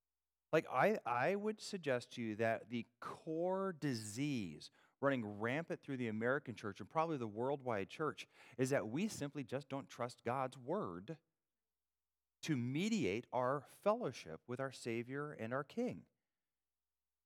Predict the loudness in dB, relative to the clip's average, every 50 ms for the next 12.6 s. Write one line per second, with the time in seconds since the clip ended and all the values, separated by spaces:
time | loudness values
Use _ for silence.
0 | _ _ 0 4 4 4 4 2 0 2 4 6 6 6 4 2 2 0 0 -2
1 | -2 -4 -10 -16 -8 -4 -4 -4 -2 -2 -2 -2 0 -2 -4 -8 -12 -18 _ _
2 | _ _ -14 -10 -6 -2 0 0 0 0 -2 -4 -8 -12 -18 _ _ _ _ _
3 | _ _ _ _ _ _ 2 4 4 4 4 4 4 6 6 6 4 4 2 0
4 | 2 2 2 2 0 0 0 0 0 0 0 0 0 0 0 -2 -4 -4 -2 0
5 | 0 0 0 -2 -6 _ _ _ _ _ _ _ _ _ _ _ _ 2 2 2
6 | 2 0 -4 -2 0 2 2 0 0 -2 -2 -2 0 0 0 -2 -4 -4 -2 -2
7 | -2 0 0 -2 -2 -4 -6 -8 -10 -6 -2 -2 -2 -2 -4 -4 -2 0 0 0
8 | 0 -2 -4 -4 -2 -2 -2 0 -2 -4 -10 -14 -10 -6 -4 -4 -4 -4 -6 _
9 | -10 -10 -6 -2 -2 -2 -2 -4 -6 -6 -4 -2 0 -2 -2 -2 -4 -6 -4 -2
10 | -2 -2 -2 -4 -6 -8 -8 -10 -10 -8 -6 -4 -4 -4 -4 -6 -10 -14 -10 -10
11 | -10 -10 -10 -12 -14 -12 -8 -6 -4 -4 -4 -4 -4 -4 -6 -6 -6 -8 -10 -12
12 | _ -10 -6 -4 -4 -4 -4 -4 -6 -8 -8